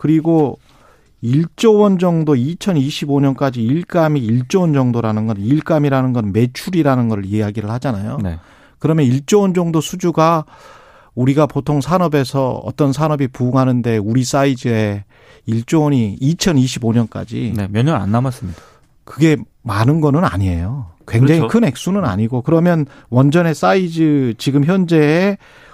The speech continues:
Speaker 1: 우리 정부가 측정하는 윤석열 정부가 측정하는 그, 그 정도의 규모밖에 안 된다는 이야기잖아요.
Speaker 2: 그렇죠.
Speaker 1: 게다가 미국 같은 경우에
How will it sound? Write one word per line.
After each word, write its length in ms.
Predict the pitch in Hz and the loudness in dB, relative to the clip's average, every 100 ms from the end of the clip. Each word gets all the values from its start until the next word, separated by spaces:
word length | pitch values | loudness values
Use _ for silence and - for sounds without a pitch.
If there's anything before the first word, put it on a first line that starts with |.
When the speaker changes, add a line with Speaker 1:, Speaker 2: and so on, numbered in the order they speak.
| - | -4
Speaker 1:
우리 280 | 127 170 160 | 0 2 0
정부가 600 | 135 143 147 151 190 185 _ | 0 0 0 0 0 -2 _
측정하는 800 | - - - 226 180 185 151 98 - _ _ _ _ _ 104 | -16 -16 -2 0 2 0 -2 -4 -14 _ _ _ _ _ -12
윤석열 580 | 104 123 151 165 170 147 | -6 -2 0 2 0 0
정부가 340 | 131 131 147 | -2 -2 -4
측정하는 720 | - - 190 160 160 180 208 - - _ _ _ | -6 -6 -4 -2 -2 -2 -2 -6 -18 _ _ _
그, 960 | - 147 160 165 160 151 147 139 131 - - - - | -2 0 2 2 -2 -2 -4 -4 -8 -10 -16 -20 -8
그 180 | 135 | -2
정도의 480 | 135 180 175 175 151 | 0 2 2 2 0
규모밖에 640 | - 135 147 123 110 - 180 | -2 -2 -2 -2 -6 -2 0
안 200 | 117 120 | 2 2
된다는 420 | 202 240 220 139 | 4 4 4 2
이야기잖아요. 560 | 113 98 98 127 226 | 0 -2 -6 -6 -4
Speaker 2:
그렇죠. 420 | 202 123 98 - 90 _ | -4 -6 -8 -10 -18 _
Speaker 1:
게다가 460 | - 139 185 185 180 | -4 0 2 2 -2
미국 320 | 123 151 190 | -2 -6 -4
같은 320 | 190 180 190 | -4 -4 -6
경우에 480 | 170 160 160 156 | -4 -4 -2 -2